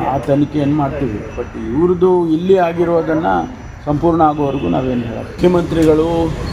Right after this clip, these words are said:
ಸಂಪುಟ ಪುನರಚನೆ ವಿಚಾರದಲ್ಲಿ ಇದು ಅವರಿಗೆ ಬಿಟ್ಟಿರುವಂಥದ್ದು.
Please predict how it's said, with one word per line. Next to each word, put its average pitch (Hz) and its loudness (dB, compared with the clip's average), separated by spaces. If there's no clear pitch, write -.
ಸಂಪುಟ 151 2
ಪುನರಚನೆ 143 2
ವಿಚಾರದಲ್ಲಿ 143 2
ಇದು 135 2
ಅವರಿಗೆ 135 0
ಬಿಟ್ಟಿರುವಂಥದ್ದು. 123 0